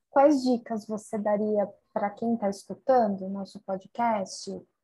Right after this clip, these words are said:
que tá iniciando também, ou pessoas, né, que já conhecem a comunicação não violenta, mas pessoas que queiram ter, eu não vou nem falar só sobre feedback, uma comunicação mais saudável, né?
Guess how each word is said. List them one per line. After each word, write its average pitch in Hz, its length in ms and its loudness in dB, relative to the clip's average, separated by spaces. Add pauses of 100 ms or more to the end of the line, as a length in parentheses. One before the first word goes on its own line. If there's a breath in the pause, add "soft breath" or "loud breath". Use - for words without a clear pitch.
(120)
que 330 120 -2
tá 392 180 0
iniciando 339 720 2
também, 240 400 -2
ou 349 100 2
pessoas, 320 640 2
né, 233 200 0
que 240 160 -8
já 240 140 -2
conhecem 233 720 -4
a 220 60 -4
comunicação 208 580 -6
não 202 120 -4
violenta, 208 800 -4 (380 soft breath)
mas 254 160 -4
pessoas 277 600 4
que - 120 -16
queiram 294 480 0 (120)
ter, 254 380 4 (320)
eu 277 160 6
não 311 100 2
vou 311 120 6
nem 370 180 0
falar 339 380 2
só 320 260 4
sobre 269 380 0
feedback, 202 580 -2
uma 233 140 -4
comunicação 320 760 -2
mais 254 240 -2
saudável, 185 640 -4
né? 202 140 -2